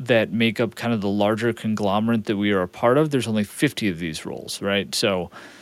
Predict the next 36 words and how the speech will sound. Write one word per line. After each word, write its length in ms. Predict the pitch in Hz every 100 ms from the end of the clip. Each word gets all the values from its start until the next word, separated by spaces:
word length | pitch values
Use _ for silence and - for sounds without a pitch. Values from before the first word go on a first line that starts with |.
| - _
it 140 | 139 131
is, 480 | 127 117 107 - - _ _ _ _ - _ _ _ - _
it 140 | 123 110
is, 260 | 113 101 -
<laughs> 120 | -
it, 420 | 156 147 - 127 - - - - -
these 220 | 127 117
roles, 260 | 113 107 202
these 180 | 156 98
roles 200 | 95 90
are 20 |
big, 320 | 92 73 - - - - -
and 200 | 107 95
they, 140 | 95 92
they 300 | 90 104 92
vet 320 | 92 95 -
the 80 | 95
shit 240 | - 95
out 140 | 78
of 100 | 69
'em. 160 | 67 67 _ - - - - - _ _ _ _ _ -
So 440 | - 175 113 113 117 - - - - - _ _ _ _ _ _ _ -
I 380 | 110 110 110 113
sit 340 | - - 156
down 340 | 156 143 143 135
with 160 | 127
the 100 | 120
executive 440 | 113 113 117 139 127
recruiters 540 | 127 135 120 120 117
for 320 | - 113 107
that 300 | 101 101 107
stage 280 | - 120 113
of 100 | 117
the 140 | 113
interview 260 | 107 107 107
process. 760 | - 92 87 - 92 95 -